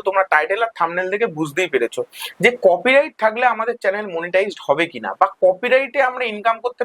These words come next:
পারবো কিনা, বা অনেকজন আছে কপিরাইট চলে আসলে সেটাতে কোনো ডলার ঢুকছে না। তো সেই বিষয়ের উপর তো ক-, আজকে তোমাদের তথ্য দেবো যে কিভাবে তোমরা ইনকাম করতে পারবে। তো প্রথমেই আমি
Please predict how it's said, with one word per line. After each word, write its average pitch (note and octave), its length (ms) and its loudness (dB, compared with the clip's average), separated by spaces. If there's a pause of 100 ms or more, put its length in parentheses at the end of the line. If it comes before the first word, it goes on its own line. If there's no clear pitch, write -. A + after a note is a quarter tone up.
পারবো E3+ 280 0
কিনা, C#3 220 -6
বা F#3+ 60 4 (120)
অনেকজন B3+ 380 -6
আছে C#4 140 -4 (120)
কপিরাইট G#3 460 0
চলে G3 200 0
আসলে G#3 240 -2
সেটাতে F3+ 280 -2 (120)
কোনো F3+ 160 0 (420)
ডলার E3 240 4 (120)
ঢুকছে D#3 340 -8 (140)
না। D3 100 4 (420)
তো A3 60 -2 (120)
সেই A#3 200 2 (100)
বিষয়ের A#3 320 2
উপর A#3+ 120 -4 (100)
তো F#3+ 140 -12
ক-, D#3+ 220 4
আজকে F3 240 -10
তোমাদের A3 240 -2 (100)
তথ্য G3 180 -4 (140)
দেবো F#3+ 160 0 (100)
যে G#3+ 60 -8 (100)
কিভাবে G#3 340 -2 (100)
তোমরা A#3+ 160 0 (120)
ইনকাম G#3+ 240 -2 (120)
করতে F3 220 -4 (100)
পারবে। B2+ 260 -2 (540)
তো A3 40 2 (100)
প্রথমেই A#3 440 0
আমি C4 100 -6